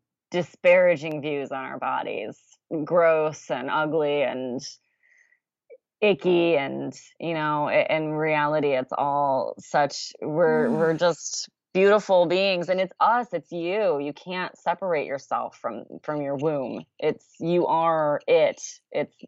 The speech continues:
Speaker 1: it is you. You can't look at it as this other thing that's just gross and dirty and you have to get through.
Speaker 2: Yep.
Speaker 1: Mm.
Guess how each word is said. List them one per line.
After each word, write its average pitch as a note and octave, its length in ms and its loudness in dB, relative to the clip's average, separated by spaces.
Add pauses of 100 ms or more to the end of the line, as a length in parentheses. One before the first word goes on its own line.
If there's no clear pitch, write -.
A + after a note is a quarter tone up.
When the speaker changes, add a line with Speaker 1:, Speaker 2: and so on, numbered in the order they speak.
Speaker 1:
it E3+ 180 4
is E3 280 0
you. D3 460 0
You C#3+ 140 -4
can't D#3+ 640 -8 (600)
look E3 260 2
at C#3 200 2
it C#3 120 -2
as C#3 180 -4
this C#3 180 -8 (100)
other D3+ 260 0
thing C#3+ 320 -4
that's C3 220 -8
just C#3 200 -8
gross C#3+ 340 0
and C3+ 120 -6
dirty C#3 320 -2
and C3+ 100 -4
you C3+ 80 -6
have C3+ 140 -6
to C3 80 -10
get C#3+ 300 0
through. - 240 -2 (2250)
Speaker 2:
Yep. - 280 -18 (1300)
Speaker 1:
Mm. C#3+ 120 -6